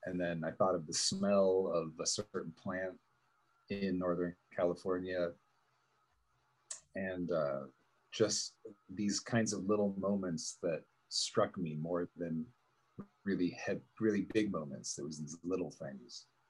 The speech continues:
these little feelings, like smells and just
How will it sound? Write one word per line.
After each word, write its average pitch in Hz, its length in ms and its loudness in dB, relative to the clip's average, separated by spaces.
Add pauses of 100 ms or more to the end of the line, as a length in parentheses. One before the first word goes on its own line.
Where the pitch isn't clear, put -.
(120)
these 82 140 -4
little 82 180 -2
feelings, 78 540 -4
like 65 100 -10 (140)
smells 78 840 -4 (180)
and 69 300 -12 (1040)
just - 360 -6